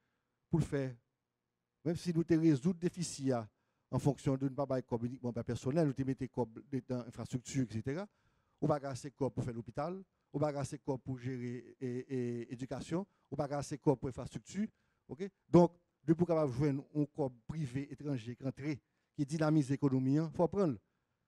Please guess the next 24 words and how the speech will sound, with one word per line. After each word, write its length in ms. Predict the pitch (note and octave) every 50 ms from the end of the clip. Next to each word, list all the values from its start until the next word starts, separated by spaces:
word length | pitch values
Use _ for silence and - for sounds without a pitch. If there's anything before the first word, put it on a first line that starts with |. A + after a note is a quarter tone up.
| _ _ _ _ _ _ _ _ _ _ _ _ _ _ _ _ _ _ _ _ _
Et 180 | E3 E3 E3 D#3+ - -
les 460 | C3+ D3+ F3+ G3 G#3 G#3 G3+ - - _ _ _ _ _ _ _ _ _ _ _ _ _ _ _ _ _ _ _ _
investisseurs 580 | F3+ F#3+ F#3 E3+ F#3+ E3+ - G3 E3+ - F#3 E3+
directs 360 | D#3 D#3+ F3 E3 E3+ D#3+ D#3+
étrangers, 540 | D#3+ D3 D3+ D#3 D3+ B2 A2 A#2+ A#2 G#2+ G#2 - _
ça 200 | _ - D#3 D3+
que 380 | - - D#3+ D#3 D3+ D#3 D#3 - -
l'économie 420 | C#3+ - - E3 D#3 D3 D3 C3+
sur 160 | - - D3
les, 480 | C#3 C#3+ C#3 C3 C3+ C3 B2+ C3 A2+ - _
les 280 | B2 B2 B2 A#2+ B2 - -
I 80 | D#3 D3
D 200 | D3 D3 C#3+ D#3
E, 200 | F#3+ G3 D#3+ C3 - - _ _ _ _ _ _ _ _ -
dont 100 | B2 B2
nous 60 | C3
connaissons 320 | - D3+ C#3 C3+ C3 B2+
dans 40 | B2
le 60 | B2
livre, 300 | D#3 G#3 G#3+ F#3 D#3 C3+ B2+ _ _ _ _ _ _ _ _ _ _ _ _ _ _ _ _ _ _ -
là, 80 | G3+
regarde 260 | G#3 G3+ A3 G#3 F#3+
un 100 | F3+ F3
pays, 460 | E3+ - F3 E3+ G3+ A#3 B3 F3+ C3